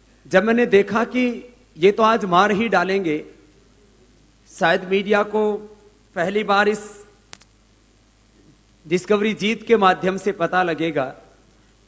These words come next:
तब मैंने प्राण रक्षा के लिए इस पादत्राण को अपने त्राण के लिए मैंने तान दिया।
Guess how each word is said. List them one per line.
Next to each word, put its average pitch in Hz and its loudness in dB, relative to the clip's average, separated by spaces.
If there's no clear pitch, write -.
तब 214 4
मैंने 233 4
प्राण 220 4
रक्षा 226 2
के 226 0
लिए 208 -2
इस 180 -2
पादत्राण 214 4
को 214 4
अपने 208 0
त्राण 220 6
के 247 4
लिए 220 4
मैंने 208 2
तान 180 0
दिया। 123 -8